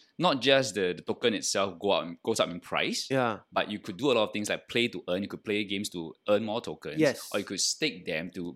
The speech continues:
Speaker 1: get more tokens, which is what you described by
Speaker 2: Yes.
Speaker 1: yield farming.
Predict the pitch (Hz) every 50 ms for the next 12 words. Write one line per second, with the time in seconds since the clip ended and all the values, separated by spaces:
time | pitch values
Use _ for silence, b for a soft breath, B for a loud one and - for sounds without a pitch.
0 | 80 - 104 71 82 104 110 110 110 - 87 78 - 92 90 90 87 95 95 -
1 | - - - 101 92 82 85 - - - - - 82 85 80 80 80 82 147 143
2 | 135 120 104 95 - 90 85 85 87 85 80 80 80